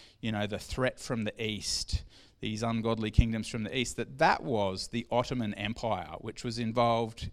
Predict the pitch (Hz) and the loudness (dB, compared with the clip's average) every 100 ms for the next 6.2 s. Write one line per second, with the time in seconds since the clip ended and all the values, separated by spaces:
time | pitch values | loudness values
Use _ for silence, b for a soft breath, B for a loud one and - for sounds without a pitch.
0 | - 120 110 - 104 98 104 101 101 101 | -4 -2 -2 0 -2 -2 -4 -4 -4 -4
1 | 98 95 107 104 101 98 - B B B | -4 -2 0 0 0 -4 -8 B B B
2 | 117 110 - 107 117 101 90 B B B | -2 -2 -2 -2 0 -2 -8 B B B
3 | - - 254 240 190 139 131 143 127 107 | -6 2 4 6 6 6 8 8 8 10
4 | 123 127 127 120 110 110 - - 110 - | 10 8 4 4 6 4 4 0 -2 2
5 | 113 107 113 120 123 131 120 - - 113 | 2 4 4 6 6 6 0 0 2 4
6 | 110 - | 4 2